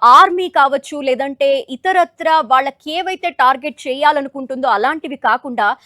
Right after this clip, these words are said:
కేవలం సివిలియన్స్ పైన దాడి చేస్తూ, అలాగే, ఆ,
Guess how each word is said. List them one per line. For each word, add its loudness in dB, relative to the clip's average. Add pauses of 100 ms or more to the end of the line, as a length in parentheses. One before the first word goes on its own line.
(200)
కేవలం -2
సివిలియన్స్ -6
పైన -4
దాడి 0
చేస్తూ, -8 (260)
అలాగే, 0
ఆ, 0